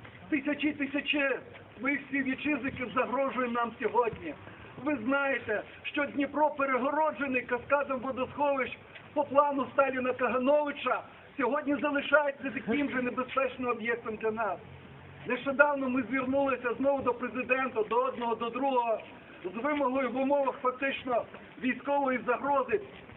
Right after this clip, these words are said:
переглянути безпеку цих об'єктів. Ми кажемо про каскад водосховищ, які можуть бути зруйновані в будь-який момент ворогом, чи то ракетою, чи то терористичним актом.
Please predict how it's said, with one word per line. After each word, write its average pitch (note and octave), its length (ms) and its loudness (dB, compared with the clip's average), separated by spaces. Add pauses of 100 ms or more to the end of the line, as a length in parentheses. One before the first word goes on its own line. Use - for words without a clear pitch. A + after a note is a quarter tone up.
(220)
переглянути B3+ 960 2 (800)
безпеку C4+ 580 2
цих - 280 -2
об'єктів. A#3+ 680 0 (460)
Ми A3 120 -2
кажемо C4+ 500 0
про B3+ 180 0
каскад B3+ 520 0
водосховищ, B3+ 720 0
які A#3+ 240 -4
можуть B3+ 360 -2
бути B3+ 280 -4
зруйновані B3+ 580 0
в B3 60 -4
будь-який C4 520 -2
момент A#3+ 440 0
ворогом, B3+ 520 4 (420)
чи B3+ 80 -2
то B3 160 4
ракетою, B3+ 760 0 (320)
чи B3 80 -4
то C4 140 6
терористичним B3 800 -2
актом. A#3 480 0